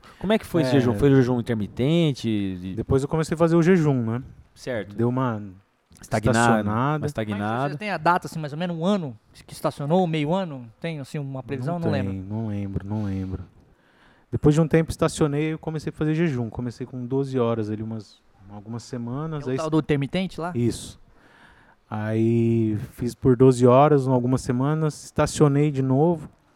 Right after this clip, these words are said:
Speaker 2: Aí comecei a fazer de dezesseis horas.
Speaker 3: Pô, dezesseis horas sem comer nada?
Speaker 2: É.
Speaker 3: Água?
Speaker 2: Água.
Speaker 3: Cafezinho, esquece.
Speaker 2: Café, sem açúcar.
Speaker 1: De que hora a que hora você fazia essas dezesseis horas?
Speaker 2: Então eu almoçava e eu comia tipo umas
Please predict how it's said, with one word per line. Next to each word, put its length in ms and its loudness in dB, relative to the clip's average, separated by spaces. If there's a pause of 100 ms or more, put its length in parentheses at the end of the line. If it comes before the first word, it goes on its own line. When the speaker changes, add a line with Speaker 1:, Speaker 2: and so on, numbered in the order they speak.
(420)
Speaker 2:
Aí 80 -6
comecei 300 -4
a 20 -4
fazer 300 0
de 100 -14
dezesseis 580 -2
horas. 680 0
Speaker 3:
Pô, 80 -20 (400)
dezesseis 300 -12
horas 160 -4
sem 120 -4
comer 180 -2
nada? 440 0
Speaker 2:
É. 260 -4 (100)
Speaker 3:
Água? 420 0 (320)
Speaker 2:
Água. 460 -6
Speaker 3:
Cafezinho, 460 -4
esquece. 280 -4
Speaker 2:
Café, 340 0
sem 180 -6
açúcar. 480 -4
Speaker 1:
De 140 -6
que 160 0
hora 160 6
a 40 0
que 140 -2
hora 180 2
você 140 -6
fazia 240 -6
essas 200 -8
dezesseis 340 -8
horas? 260 -4 (380)
Speaker 2:
Então 180 2
eu 80 2
almoçava 760 -2
e 40 0
eu 80 -2
comia 380 -6
tipo 300 -12
umas 500 -8